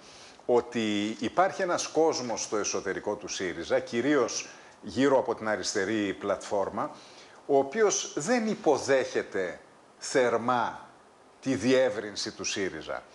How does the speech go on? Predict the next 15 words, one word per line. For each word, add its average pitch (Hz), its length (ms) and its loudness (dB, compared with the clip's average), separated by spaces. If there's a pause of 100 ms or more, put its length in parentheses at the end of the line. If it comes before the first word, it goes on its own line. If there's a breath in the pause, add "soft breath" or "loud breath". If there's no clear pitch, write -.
(220 loud breath)
Επιθυμεί 160 920 2
να 151 200 2
παραμείνουν 143 680 0
τα 127 120 4
ψηφοδέλτια 117 1040 0 (360 loud breath)
και - 120 2
γενικά 156 720 2
ο, 127 520 -4
το, 143 100 2 (920 loud breath)
ο, 156 80 4
ο 135 60 6
στελεχειακός 147 920 2
μηχανισμός 139 880 0
του 113 100 -8
σύριζα, 139 640 -2